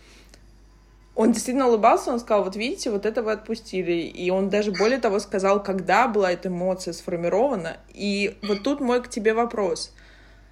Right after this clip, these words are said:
Ведь мы с этими эмоциями ходим годами. Вик, а как,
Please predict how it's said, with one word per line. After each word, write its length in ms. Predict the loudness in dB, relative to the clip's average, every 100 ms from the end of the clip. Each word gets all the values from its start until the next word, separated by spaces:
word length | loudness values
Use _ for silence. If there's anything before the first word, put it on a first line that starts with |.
| -20 -20 -20 -20 -20 -20 -20 -20 -20 -20 -20 -6
Ведь 240 | -4 2
мы 120 | 2
с 80 | 2
этими 320 | -2 0 0
эмоциями 440 | 0 0 -2 -2 -4
ходим 400 | -2 -2 0 0
годами. 500 | 0 0 -4 -6 -14 -16 -20 -20 -20 -20 -20 -20 -20 -20 -18 -16 -14 -16 -18 -20 -20 -20 -20 -20 -16 -4
Вик, 320 | -2 -2 -4 -16 -8
а 140 | -4 -4
как, 600 | -4 2 4 4 -2